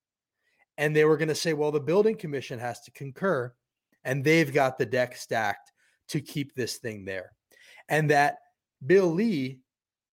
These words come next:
gets to look like a good guy and say, "Oh, you know, I, yeah, we should put context around it and move it to a museum," knowing all along that the Building Commission is there as a backstop to keep the thing from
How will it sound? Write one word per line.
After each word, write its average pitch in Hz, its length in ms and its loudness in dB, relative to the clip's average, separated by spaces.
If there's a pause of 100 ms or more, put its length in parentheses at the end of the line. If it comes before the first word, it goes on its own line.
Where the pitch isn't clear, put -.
(120)
gets 180 260 -2
to 170 100 -6
look 180 260 -6
like 180 220 -8
a 165 80 -4
good 196 240 -2
guy 117 320 -4
and 120 160 -8
say, 180 220 -2
"Oh, 208 280 2
you 131 140 -2
know, 123 160 -2
I, 165 260 0
yeah, 208 340 2
we 190 140 0
should - 240 -6
put 180 200 -6
context 175 580 -6
around 113 300 -4
it 113 100 -6
and 117 140 -6
move 135 160 0
it 135 140 -2
to 135 120 -2
a 123 60 -6
museum," 123 640 -2 (360)
knowing 185 460 4
all 160 320 4
along 165 380 2
that 127 140 -4
the 147 60 0
Building 196 360 4
Commission 151 400 -6
is 120 180 -6
there 113 320 -4 (260)
as 135 160 -4
a 107 200 -4
backstop 120 680 -2 (300)
to 190 100 -2
keep 180 320 -4
the 160 80 -2
thing 143 300 -4
from 127 200 -8